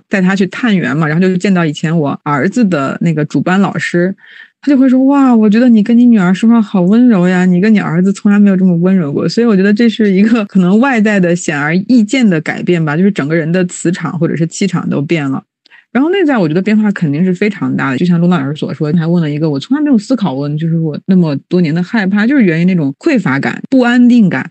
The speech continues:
但是其实你说我现在的生活，如果从世俗意义上来说，它的不安全感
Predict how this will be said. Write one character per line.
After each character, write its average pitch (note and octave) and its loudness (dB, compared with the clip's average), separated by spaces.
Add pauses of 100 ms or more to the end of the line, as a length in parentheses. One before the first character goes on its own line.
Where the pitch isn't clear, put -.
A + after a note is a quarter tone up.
(120)
但 D#4+ 0
是 C4+ 2
其 C4 -2
实 C4+ 2
你 A3+ 4
说 F#3 0
我 F3 0
现 G#3+ 2
在 G#3+ 0
的 D#3 0
生 D#3 -2
活， C3+ -2
如 F3 2
果 F3+ 2
从 D3+ -2
世 A#3+ 0
俗 E3 0
意 F3+ 2
义 E3 2
上 D#3 -2
来 C3+ -2
说， D3+ -2
它 F#3+ -2
的 F#3 2
不 F#3 -4
安 G3+ 2
全 D#3 0
感 C#3+ -4